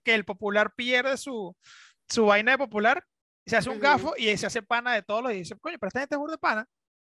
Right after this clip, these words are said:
Speaker 2: Exacto.
Speaker 1: Pero esta gente me lo estoy tripeando". O sea, esta
Speaker 2: Pero eso
Speaker 1: gente
Speaker 2: pasó
Speaker 1: es
Speaker 2: en
Speaker 1: una
Speaker 2: Stranger
Speaker 1: joda.
Speaker 2: Things. No,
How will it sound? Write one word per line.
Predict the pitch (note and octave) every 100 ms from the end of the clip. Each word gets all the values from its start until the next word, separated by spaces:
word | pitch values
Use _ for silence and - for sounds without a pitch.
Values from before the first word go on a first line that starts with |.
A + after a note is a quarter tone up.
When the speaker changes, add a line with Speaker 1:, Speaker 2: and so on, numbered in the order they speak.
| _ -
Speaker 2:
Exacto. | G3 - F#3+ F#3 F3 E3+ _ _ -
Speaker 1:
Pero | A3
esta | B3
gente | C4
me | D4+
lo |
estoy | A3+ A3+
tripeando". | C4 F4+ A#3+ -
O |
sea, | - C#4 A3
esta | F#3+
Speaker 2:
Pero | A#3
eso |
Speaker 1:
gente | C#4+
Speaker 2:
pasó | A4 F#4
Speaker 1:
es | F4
Speaker 2:
en |
Speaker 1:
una | G#4
Speaker 2:
Stranger | G4 G#4
Speaker 1:
joda. | F#4+
Speaker 2:
Things. | F4 E3 - _
No, | -